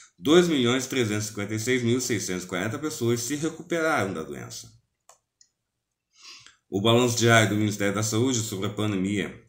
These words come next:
do novo coronavírus, divulgado nesta quinta-feira, trouxe mil duzentas e sessenta e duas mortes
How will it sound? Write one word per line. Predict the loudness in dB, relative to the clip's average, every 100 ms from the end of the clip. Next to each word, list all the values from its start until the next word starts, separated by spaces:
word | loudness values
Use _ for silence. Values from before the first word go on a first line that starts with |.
| -12
do | -6 -4
novo | -4 -6
coronavírus, | -4 -2 0 0 -2 -6 -12 -20 -14 -4
divulgado | -2 2 4 4 4
nesta | -2 -2 -4
quinta-feira, | -8 -6 -6 -4 -4 -2 -4 -4
trouxe | -4 -4 -2 -2
mil | 0 -2
duzentas | -2 0 -2 -2 -4
e |
sessenta | -4 -6 -8 -6
e |
duas | -4 -2
mortes | -2 -2 -6